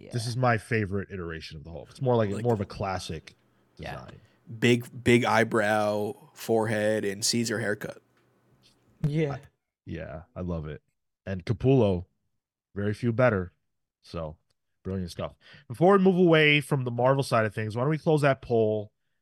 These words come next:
Speaker 2: and, uh, get the results of that?
Speaker 1: Ooh, while you do that, um, <laughs> I,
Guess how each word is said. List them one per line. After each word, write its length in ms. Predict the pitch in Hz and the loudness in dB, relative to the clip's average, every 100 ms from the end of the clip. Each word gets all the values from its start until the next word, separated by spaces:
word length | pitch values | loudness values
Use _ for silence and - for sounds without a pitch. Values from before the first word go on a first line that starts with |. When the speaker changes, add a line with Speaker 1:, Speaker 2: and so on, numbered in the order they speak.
| _ | _
Speaker 2:
and, 400 | 110 110 107 98 | -10 -4 -4 -4
uh, 140 | 101 95 | -4 -4
get 140 | 90 | -6
the 60 | 101 | -8
results 400 | 95 95 95 - | -10 -8 -10 -10
of 60 | 73 | -18
that? 120 | 71 _ _ _ _ _ _ _ _ _ - | -20 _ _ _ _ _ _ _ _ _ 0
Speaker 1:
Ooh, 140 | 131 98 | 2 2
while 180 | 92 123 | 2 2
you 140 | 110 | 2
do 200 | 98 123 | 2 4
that, 260 | 107 82 73 _ - | 4 2 -4 _ -2
um, 400 | 104 101 92 - | 0 0 -4 -8
<laughs> 40 | |
I, 280 | 107 117 135 | -8 -6 -6